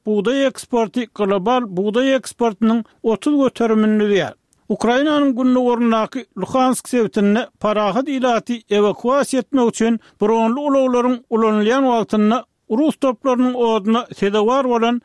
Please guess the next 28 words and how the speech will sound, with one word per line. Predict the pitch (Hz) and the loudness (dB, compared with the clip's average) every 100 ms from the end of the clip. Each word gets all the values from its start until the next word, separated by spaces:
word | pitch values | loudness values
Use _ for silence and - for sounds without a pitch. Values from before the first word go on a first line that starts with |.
| - | -6
fransuz | 214 233 196 302 294 | -2 0 0 -2 0
jurnalisti | 254 247 240 233 196 247 - | 0 2 2 0 -2 -6 -4
wepat | 202 208 - 220 - | 0 0 0 -2 -2
boldy. | 214 190 135 - _ - | -4 -4 -6 -12 _ -4
Sewt | 240 311 - | -2 -2 -2
gubernatory | 294 277 254 247 226 233 247 196 | 0 0 2 0 0 -2 -4 -8
Sergey | - 226 220 220 | -4 -2 0 0
Haydaýyň | - 214 196 214 247 247 | 0 -2 0 0 -2 -2
otuzunjy | 226 - 220 202 262 | -2 0 0 2 2
maýda | 269 247 202 226 - - _ | 2 2 0 -2 -4 -20 _
Telegramda | - 226 220 214 214 208 | -2 0 0 0 0 -2
ýerleşdirilen | 285 269 262 - 262 240 240 | 0 0 0 -2 -2 0 0
habaryna | - 233 233 208 220 226 - | 0 0 0 0 0 0 -2
aýtmagyna | 196 208 - 208 196 247 | -2 -2 -2 -2 0 2
görä, | 277 170 92 _ - - | 0 -2 -6 _ -20 -2
bronly | 208 226 220 214 | 0 2 0 0
ulaw | 277 262 240 202 | 0 -2 -2 -2
on | 240 294 | 0 2
adamy | 277 247 226 233 226 - | 2 2 2 0 -2 -4
howpsuz | 240 208 - 285 294 | -2 -2 -2 -2 0
ýere | 254 | 0
alyp | 233 233 220 | 0 -4 -4
çykmagy | - - 233 226 220 | -12 -4 0 0 0
barýarka | 214 208 185 - 233 - _ - | 0 0 -2 -2 -4 -4 _ -4
duşman | 220 - 247 285 | -2 2 2 4
odunyň | 254 214 226 240 - | 2 0 0 -2 -4
astyna | 190 - 202 208 | -4 -2 0 0
düşdi. | 190 - 139 | -2 -4 -8